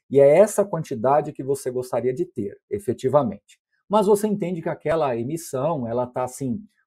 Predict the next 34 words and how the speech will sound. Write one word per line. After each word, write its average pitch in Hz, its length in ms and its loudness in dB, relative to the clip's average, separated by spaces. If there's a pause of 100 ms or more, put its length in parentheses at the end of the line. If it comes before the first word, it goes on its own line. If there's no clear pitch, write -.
um 127 80 -4
deslocamento 127 560 -2
de 113 100 -6
preços 123 400 -4
do 110 80 -12
secundário 117 500 -6
pra 147 120 -10
emissão 113 240 -8
muito 147 240 -4
grande, 135 480 -2
o 127 40 -2
fundo 127 320 -12
tá 131 200 -2
indo 135 240 -2
muito 143 320 -2
bem, 143 400 0
que 123 100 -10
você 127 300 -4
tem, 139 180 -8
assim, 135 180 -8
uma, 135 220 -4 (320)
uma 127 100 -4
projeção 139 560 0
muito 143 640 -4 (160)
positiva 185 760 4
para 143 180 -2
o 160 60 -6
fundo, 151 420 -6
o - 140 -10
que 185 160 2
que 156 80 -10
você 131 240 -2
pode 110 280 -6
fazer? - 300 0